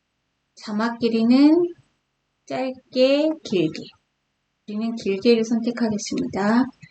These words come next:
자막 위치는 위, 중간, 아래. 우리는 중간을 선택하고 다음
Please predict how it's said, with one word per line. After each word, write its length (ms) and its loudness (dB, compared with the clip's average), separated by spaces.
자막 380 -4
위치는 600 2
위, 460 -2
중간, 800 -2
아래. 440 -10
우리는 280 -6
중간을 640 0
선택하고 1080 0
다음 800 2